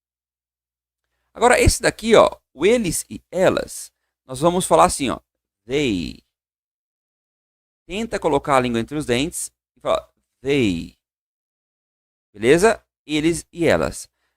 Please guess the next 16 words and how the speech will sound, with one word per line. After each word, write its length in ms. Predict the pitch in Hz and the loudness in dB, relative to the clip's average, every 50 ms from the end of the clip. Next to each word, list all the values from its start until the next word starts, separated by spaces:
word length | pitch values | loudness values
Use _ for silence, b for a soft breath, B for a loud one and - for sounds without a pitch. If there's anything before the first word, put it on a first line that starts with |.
| _ _ _ | _ _ _
É 40 | - | -18
como 260 | _ - 208 208 226 | _ -12 -10 -10 -10
se 120 | - - | -12 -12
fosse 220 | 202 - 226 220 226 | -12 -12 -10 -10 -8
um 40 | 220 | -8
som 180 | - 214 214 | -8 -10 -10
de 100 | 208 202 | -12 -14
D, 180 | - _ 139 117 | -14 _ -8 -6
não 100 | 110 120 | -4 -4
é 80 | 131 - - _ _ _ | -4 -4 -6 _ _ _
tei, 380 | - 165 143 131 101 78 69 _ _ _ _ _ _ _ _ | -12 -8 -8 -6 -8 -8 -12 _ _ _ _ _ _ _ _
tá? 160 | 101 107 117 | -4 -4 -4
De 120 | 113 104 | -4 -6
T. 340 | - _ - 107 87 76 - _ _ _ _ | -10 _ -10 -10 -10 -10 -12 _ _ _ _
É 100 | _ 95 | _ -20
they. 580 | 95 90 _ 117 123 120 113 95 76 58 - - | -20 -14 _ -2 0 2 2 0 -2 -4 -8 -14